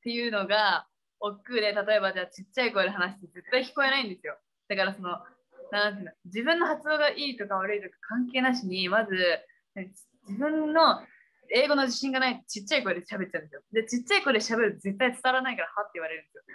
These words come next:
で、それで自信が逆に落ちちゃったりとかするんで、なんか、どんなに自信がなくても、なんか、大きい声で間違った方がいいんですよね。その、ちっちゃい声で合ってんのにはって言われたら、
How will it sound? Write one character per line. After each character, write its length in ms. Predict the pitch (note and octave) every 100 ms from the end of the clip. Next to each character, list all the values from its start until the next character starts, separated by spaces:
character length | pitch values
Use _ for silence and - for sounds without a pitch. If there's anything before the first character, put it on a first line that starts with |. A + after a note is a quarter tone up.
| -
で、 100 | C4
そ 140 | C4 D4+
れ 100 | F4
で 60 | G4+ - _ _ -
自 100 | G3
信 140 | A#3
が 140 | A3 G#3
逆 240 | G3+ G3+
に 180 | G#3 G3+
落 160 | G#3 G#3
ち 40 |
ち 60 | -
ゃ 40 |
っ 80 | F3
た 80 | E3+
り 80 | D#3+
と 80 | D#3+
か 340 | F3 F3+ F3+
す 80 | -
る 120 | F#3
ん 80 | F3
で、 360 | F3 F3+ E3 - _ _ -
な 100 | G3
ん 20 |
か、 80 | - _ _
ど 120 | - -
ん 60 |
な 80 | E4+
に 100 | B3+
自 160 | G3 -
信 140 | G3+
が 80 | G3
な 100 | G3
く 80 | G3
て 80 |
も、 260 | F3+ F#3+ F3
な 100 | F3
ん 20 |
か、 120 | F3 - _ _ _ _ _ _
大 160 | - A3+ -
き 160 | F4+
い 80 | F4
声 180 | D#4 C#4
で 100 | C4+
間 120 | G#3+
違 40 | G3+ G#3+ G#3
っ 80 |
た 100 | G3+
方 220 | G3+ G3+ F#3
が 400 | A3+ B3+ F#3 - _ _ _ _ _ -
い 80 | A#3+
い 40 |
ん 40 |
で 100 | G3
す 80 | F3+
よ 60 | D#3+
ね。 180 | F3 F#3+
そ 80 | E3
の、 240 | D#3 D3+ _
ち 100 | C4
っ 100 | B3
ち 80 | G4
ゃ 60 |
い 100 | F#4
声 200 | - B3
で 280 | A3+ B3+ A3 -
合 80 | D#4+
っ 120 | D#4+
て 80 | D4
ん 60 |
の 120 | A#3+ A3
に 100 | A3
は 120 | G#3+
っ 40 |
て 60 | G#3
言 100 | F3+
わ 60 | F3
れ 100 | F3
た 120 | E3+
ら、 320 | E3 E3 D3+